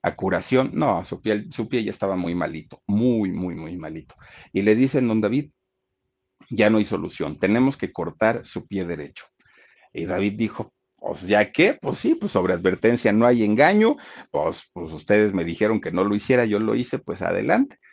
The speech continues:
Si eso me va a mantener con vida, pues, córtenla, ya que, total, ya ni caminaba, de todas maneras, yo me la pasaba aquí en la silla de ruedas".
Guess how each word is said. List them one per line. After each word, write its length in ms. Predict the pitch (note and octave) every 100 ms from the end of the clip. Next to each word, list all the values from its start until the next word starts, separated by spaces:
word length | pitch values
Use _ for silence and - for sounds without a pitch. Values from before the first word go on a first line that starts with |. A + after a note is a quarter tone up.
| _
Si 220 | _ G2 G2+
eso 240 | A2 G#2+
me 120 | G2+
va 100 | F#2+
a 40 | G2
mantener 480 | G2 F#2 G2 G#2+
con 180 | - B2
vida, 280 | A2 G2+ G#2
pues, 120 | - -
córtenla, 600 | E3+ F#3 F3+ B2+ B2+ -
ya 180 | A2+ A#2
que, 220 | - D3 - -
total, 280 | - A3 A3+
ya 100 | G3
ni 120 | G#3
caminaba, 500 | F#3+ A3+ B3+ C4 F3+
de 80 | G3+
todas 200 | F#3+ F#3
maneras, 300 | G3 G3 G#2
yo 80 | A2
me 100 | G#2+
la 120 | F2+
pasaba 280 | - G2+ G#2
aquí 140 | -
en 60 | G2+
la 60 |
silla 260 | G2+ G2+ G2
de 100 | B2
ruedas". 400 | D3 G3+ F#3 -